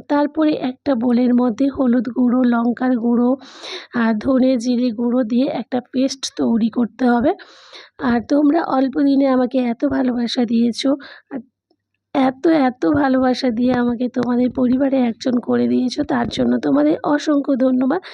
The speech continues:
এইদিকে দেখো আমি মশলাটাকে পুরো গুলিয়ে ফেলেছি, আর তারপরে ওই পেঁয়াজ আর টমেটোর যে পেস্টটা আমি করেছিলাম ওর মধ্যে ঢেলে দিলাম। এইটা একটু ফুটে উঠলেই কিন্তু আমি আমার যে ম্যারিনেট করা যে চিকেনটা রয়েছে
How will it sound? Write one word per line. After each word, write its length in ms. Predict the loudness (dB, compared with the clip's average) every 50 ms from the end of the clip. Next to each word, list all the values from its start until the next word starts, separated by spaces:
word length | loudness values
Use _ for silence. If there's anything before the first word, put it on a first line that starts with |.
| -20 -18 -20 -20 -12 -6 -2
এইদিকে 360 | 0 2 2 2 2 0 2 2
দেখো 260 | 2 0 0 0 0 0
আমি 180 | 2 2 2
মশলাটাকে 640 | 2 2 0 -2 -2 -2 -4 -4 -2 -2 -2 -2 -2
পুরো 240 | 0 0 0 0 0 0
গুলিয়ে 400 | 0 0 2 2 4 2 2 2
ফেলেছি, 400 | 0 0 0 2 0 0 0 0 0 0
আর 120 | 0 0 -2
তারপরে 460 | -4 -4 -4 -4 -4 -2 -2 0 0 0
ওই 200 | 0 0 0 0 -2 -4 -4 -8 -16 -20 -20 -20 -20 -20 _ 0
পেঁয়াজ 360 | 2 2 4 4 2 2 0 0 0
আর 160 | 0 0 0
টমেটোর 520 | 0 0 0 2 2 2 2 0 0 -2 -2
যে 160 | -2 -4 -6
পেস্টটা 460 | -4 -2 -2 -2 -2 -2 -2 0 2 2
আমি 140 | 2 2 0
করেছিলাম 560 | 0 -2 -2 0 -2 -2 -2 0 0 0 2 0
ওর 200 | 0 0 0 0
মধ্যে 320 | 0 -2 -2 -4 -2 -2 -2 -2
ঢেলে 280 | 0 0 2 2 4 4
দিলাম। 340 | 4 2 2 2 2 0 -2 -2 -6 -12 -18 -16 -14 -14 -16 -10 -4
এইটা 300 | 0 0 0 2 2 0 0
একটু 220 | -2 -2 0 0 0 0
ফুটে 420 | -2 -2 -2 -2 0 2 2 2 2
উঠলেই 500 | 2 0 -4 -8 -8 -4 -2 0 0 0
কিন্তু 420 | 0 0 0 0 0 0 0 0 -2 -2 -2
আমি 420 | -2 0 0 0 0 0 -2 -4 -6 -8 -12 -16 -16 -18 -12 -6
আমার 280 | -2 0 2 2 0 0
যে 180 | -2 -2 0 2
ম্যারিনেট 500 | 2 2 2 2 0 2 0 0 0 -2 -8 -8 -4
করা 220 | -2 0 0 0 0
যে 140 | -2 -4
চিকেনটা 560 | -4 -4 -6 -6 -6 -4 -4 -4 -2 -2 0 0
রয়েছে 400 | 0 2 2 0 0 -2 0 0